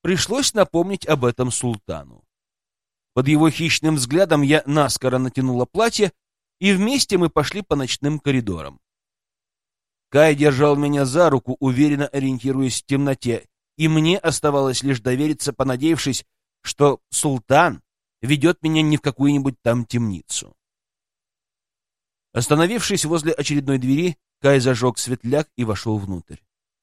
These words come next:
В тусклых лучах я увидела длинные ряды книг. Выходит, он привёл меня в дворцовую библиотеку. Интересно, это у султана хобби такое?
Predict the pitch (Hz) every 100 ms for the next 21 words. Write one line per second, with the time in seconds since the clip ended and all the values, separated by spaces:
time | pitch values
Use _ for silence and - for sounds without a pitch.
0 | _ _ _ _ _ _ _ _ _ _
1 | _ - 143 156 - 151 101 - 127 135
2 | - 165 143 117 135 127 127 131 120 123
3 | 104 113 147 139 127 123 117 117 127 110
4 | 113 - _ _ _ _ _ _ _ _
5 | _ _ - 139 - 185 185 165 180 170
6 | 151 135 135 143 147 143 131 117 104 -
7 | 107 101 110 104 101 104 107 - 80 76
8 | 65 69 _ _ _ _ _ _ _ _
9 | _ _ _ _ _ - 143 156 196 127
10 | 92 - 76 64 _ _ 120 123 131 127
11 | 113 - 131 - 147 143 - 135 135 127
12 | 147 254 151 120 113 104 95 82 73